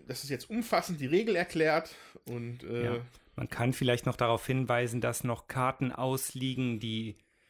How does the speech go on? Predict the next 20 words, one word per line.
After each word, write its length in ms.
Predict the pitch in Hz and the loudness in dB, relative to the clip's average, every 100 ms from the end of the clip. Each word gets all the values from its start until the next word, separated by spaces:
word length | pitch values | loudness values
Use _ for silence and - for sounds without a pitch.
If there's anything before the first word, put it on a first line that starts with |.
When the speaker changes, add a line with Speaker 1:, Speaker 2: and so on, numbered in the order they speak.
| - - | -18 -10
Speaker 2:
auf 140 | 135 | -4
denen 220 | - 127 | 0 2
abgebildet 560 | 135 139 151 135 135 131 | 2 2 2 4 2 2
ist, 280 | 127 - - - - - _ - - | -2 -2 -4 -4 -8 -18 _ -20 -12
welche 720 | 123 143 143 151 - 151 147 | 2 6 6 4 4 4 2
Karten 580 | - 143 135 139 151 131 | 2 2 4 4 2 4
ganz 300 | 135 143 - | 4 2 2
genau 280 | 135 120 | 2 2
im 120 | 117 117 | 2 -2
Spiel 360 | - 131 123 | 0 2 2
sind. 400 | 110 104 104 - _ - | 2 -6 -8 -12 _ -2
Also 320 | 123 113 120 | -2 0 -2
Speaker 1:
Genau. 240 | 120 107 - - - - - - - - - - - | -2 -2 -2 -2 -4 -14 -18 -20 -20 -20 -16 -12 -8
Speaker 2:
sehr 540 | 117 113 156 180 180 | 0 4 6 6 4
merkfreudige 840 | 160 139 147 - - 151 151 156 151 | 6 6 4 0 0 2 2 2 4
Menschen 520 | 143 151 156 143 131 | 4 2 0 -2 -2
könnten 480 | - 156 220 - 170 | 2 4 4 2 -2
sich 240 | 151 - | -2 0
rein 200 | 147 165 | 2 2
theoretisch 560 | - 147 135 156 - | 2 2 2 0 -2